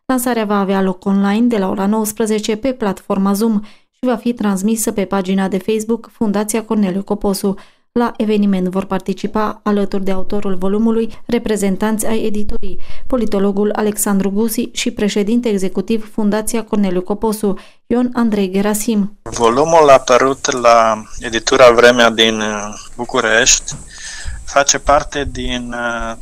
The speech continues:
Speaker 2: un program mai amplu de cercetare pe care l-am derulat de-a lungul timpului în cadrul Muzeului Județean de Istorie și Artă Zalău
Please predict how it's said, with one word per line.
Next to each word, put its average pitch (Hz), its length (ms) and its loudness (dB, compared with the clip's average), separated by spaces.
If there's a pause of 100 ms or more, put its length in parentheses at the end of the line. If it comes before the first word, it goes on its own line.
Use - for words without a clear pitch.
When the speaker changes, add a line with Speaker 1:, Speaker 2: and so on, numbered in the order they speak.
Speaker 2:
un 123 80 -12
program 131 400 -2
mai 127 160 -2
amplu 135 300 -6
de 110 120 -6
cercetare 120 1040 -2 (160)
pe 131 120 -8
care 131 360 0
l-am 113 500 -4 (160)
derulat 123 720 -2 (320)
de-a 113 200 -6
lungul 117 320 -8
timpului 131 680 -10 (540)
în 127 60 -12
cadrul 120 320 0
Muzeului 117 760 -4
Județean 110 400 -6
de 117 80 -6
Istorie 117 320 -6
și - 160 -4
Artă 113 300 -4
Zalău 113 600 -6